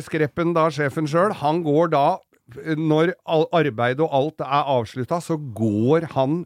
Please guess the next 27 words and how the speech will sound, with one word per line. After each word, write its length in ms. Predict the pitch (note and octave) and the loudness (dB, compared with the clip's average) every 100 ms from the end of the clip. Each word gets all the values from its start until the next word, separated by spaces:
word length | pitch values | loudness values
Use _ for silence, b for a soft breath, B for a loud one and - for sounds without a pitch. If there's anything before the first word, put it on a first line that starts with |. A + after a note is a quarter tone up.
| _ | _
rundt 560 | A#2+ A#2 A#2+ C#3 E3+ - | 0 2 2 0 -6 -8
huset, 500 | C3 A2+ - G3 A3 | -6 -6 -4 -6 -6
ser 600 | - - - D3 B2+ C3+ | -14 -12 -4 0 0 0
at 140 | E3 D3 | 0 0
alt 240 | C3+ - | -2 0
er 180 | C#3+ D3 | 0 2
i 20 | |
orden, 300 | C3 A#2+ F#3+ B B B | 0 0 -4 B B B
har 340 | - C#3 C3 C#3+ | 0 4 4 2
en 200 | F3 F3 _ _ _ | -4 -8 _ _ _
s-, 240 | - - - - | -18 -18 -18 -10
pens-, 560 | - C#3 B2+ C3 - - | -2 0 0 -2 -8 -2
en 220 | D#3+ D#3+ | 0 0
boks 380 | B2 D3+ - - | -2 -4 -10 -6
med 160 | D#3+ | -6
svart 480 | - - C3 E3 - - | -6 -6 -2 -2 -4 -18
som 220 | - D3 | -6 -2
han 160 | D#3 C#3+ | 0 0
drar 420 | B2+ B2 B2 C3+ | 0 2 0 -2
på 200 | - D#3+ | -8 -8
hvis 200 | C#3+ B2+ | -8 -8
de 80 | D3 | -4
har 160 | C#3+ D#3 | -4 -4
sølt 400 | - A#2+ A#2 D3+ | -2 0 0 -4
et 120 | C3 | -6
par 200 | C3 C#3+ | -2 -2
drypp 320 | B2+ B2+ C#3 | 0 -2 -2